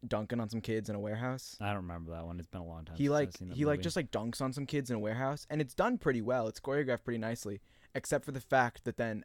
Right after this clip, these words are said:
Speaker 1: when he leaves the building, he blows up the whole building and presumably kills all of them because, you know, Batman.
Speaker 2: Kills people, yeah.
Speaker 1: Ugh, I
Speaker 2: That's
Speaker 1: hate
Speaker 2: his whole stick,
Speaker 1: I
Speaker 2: right?
Speaker 1: hate it
Speaker 2: He
Speaker 1: so
Speaker 2: only,
Speaker 1: much.
Speaker 2: he only kills people.
Speaker 1: It bothers me to no end. What? Okay, here's the thing.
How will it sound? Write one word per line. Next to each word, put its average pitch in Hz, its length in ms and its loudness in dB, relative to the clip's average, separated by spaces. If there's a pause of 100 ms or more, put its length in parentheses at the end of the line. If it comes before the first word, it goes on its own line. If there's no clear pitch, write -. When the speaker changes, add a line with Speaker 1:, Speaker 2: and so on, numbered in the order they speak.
Speaker 1:
when 123 160 2
he 117 60 2
leaves 127 260 0
the 123 60 -4
building, 113 320 -2
he 104 100 -6
blows 113 320 0
up 120 120 0
the 120 80 0
whole 117 120 2
building 104 400 -2
and 101 80 -8
presumably 104 440 -4
kills 113 300 -2
all 101 140 -6
of 95 80 -10
them 98 180 -8
because, 95 260 -10
you 104 80 -8
know, 101 140 -6
Batman. 90 460 -10 (600)
Speaker 2:
Kills 143 260 2
people, 90 300 -6
yeah. 92 300 -2 (380)
Speaker 1:
Ugh, 185 80 0
I 151 120 -2 (140)
Speaker 2:
That's 123 180 2
Speaker 1:
hate 139 40 0
Speaker 2:
his 131 80 -2
whole 117 180 2
stick, 107 380 -2
Speaker 1:
I 123 80 2
Speaker 2:
right? 120 140 0
Speaker 1:
hate 120 380 0
it 123 80 6
Speaker 2:
He 135 60 4
Speaker 1:
so - 240 6 (100)
Speaker 2:
only, 151 300 10
Speaker 1:
much. 139 120 8
Speaker 2:
he 143 240 6
only 143 360 8
kills 160 360 2
people. 113 340 0
Speaker 1:
It 104 140 -4
bothers 113 400 4
me 110 120 -2
to 107 140 -4
no 104 240 0
end. 107 340 -2 (800)
What? 151 380 4 (280)
Okay, 107 380 2 (160)
here's 240 360 2
the 127 100 0
thing. 95 340 -6